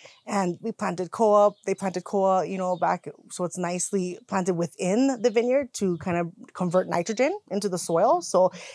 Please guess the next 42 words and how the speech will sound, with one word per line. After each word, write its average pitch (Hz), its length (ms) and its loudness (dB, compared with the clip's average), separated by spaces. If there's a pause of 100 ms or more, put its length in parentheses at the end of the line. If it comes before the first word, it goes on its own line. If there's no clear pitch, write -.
it's 175 100 -4
grown 214 180 4
all 196 200 4
around 240 220 2
the 196 100 0
tea, 240 360 -2
and 175 160 0
it's 170 220 -6
lush 175 460 0
and 170 120 -4
beautiful. 226 460 2
We 190 140 0
handpick 214 520 -2
it 185 80 4
all. 196 300 4 (380)
It's 170 120 -2
handpicked 220 440 0
by 180 180 4
the 233 120 6
leaf. 240 440 -2
You 180 240 0
have, 160 340 4
uh, 160 180 2
your 160 260 -2
top 208 340 0
two 269 240 -4
leaves 254 500 -6
when 226 160 0
you're 226 140 2
doing 226 260 -2
your 226 140 2
white 214 320 0
tea. 247 220 -4
You 208 80 2
have 151 100 0
your 160 80 -8
silver 220 380 0
needle 220 280 2
on 175 120 2
the 170 100 -8
second - 400 -2
leaf. 240 260 -2